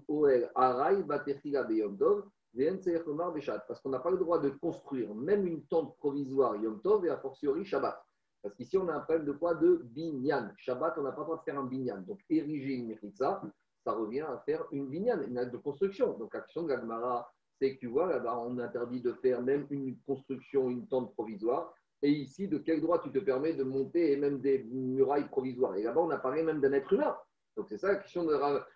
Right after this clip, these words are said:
de, de Rav Nachman bar Yitzhak Arava. Toi, tu me vas faire une mechitza avec être humain pour laisser rentrer Nehemia, mais tu vois que dans la Braïta, même des êtres humains, on n'en veut pas comme des mechitzot.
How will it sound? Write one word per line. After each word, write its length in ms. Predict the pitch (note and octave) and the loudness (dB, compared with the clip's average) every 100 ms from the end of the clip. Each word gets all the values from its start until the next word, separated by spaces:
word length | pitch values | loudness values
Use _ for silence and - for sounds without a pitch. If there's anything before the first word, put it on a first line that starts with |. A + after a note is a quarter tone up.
| _ | _
de, 160 | C3+ C3+ | 4 6
de 60 | B2+ | 6
Rav 160 | C3 | 4
Nachman 240 | C3 B2+ B2+ | -2 -2 -2
bar 100 | B2 | -2
Yitzhak 260 | - A#2+ | -4 -4
Arava. 320 | - F3+ C4 - | -2 2 2 2
Toi, 160 | D3 | 0
tu 80 | D3+ | 0
me 100 | D3 | -2
vas 260 | C3+ C#3+ C3 - | 0 0 0 0
faire 100 | D3 | 2
une 140 | C#3 | 2
mechitza 340 | C#3 C#3 D3 C#3+ | 2 0 0 0
avec 120 | C3 | 2
être 180 | C3 D3+ | 0 -2
humain 180 | D3+ C3+ | -2 -2
pour 160 | A#2+ | 0
laisser 260 | C3 - C#3 | 0 0 -2
rentrer 320 | C3 - C3+ | -4 -2 -2
Nehemia, 640 | B2 A2+ A2+ C3+ F3 - - _ - | -2 -4 -2 0 0 -4 -14 _ -8
mais 140 | B2+ | -6
tu 80 | B2+ | 0
vois 140 | C#3 | 2
que 40 | C3 | 2
dans 80 | |
la 80 | C3+ | -2
Braïta, 380 | A#2+ B2 B2 F3 | 0 0 0 0
même 180 | D#3+ D3+ | 0 0
des 220 | C#3 B2+ | 2 2
êtres 180 | B2+ B2+ | 2 -2
humains, 240 | A2+ A#2 | -4 0
on 100 | G3+ | 0
n'en 120 | C#3+ G#2+ | 0 -2
veut 120 | G#2 | -2
pas 180 | A#2 B2 | -2 -4
comme 180 | B2+ | -2
des 80 | B2 | -2
mechitzot. 380 | B2 B2+ F#3 C4 | -2 -4 -2 -2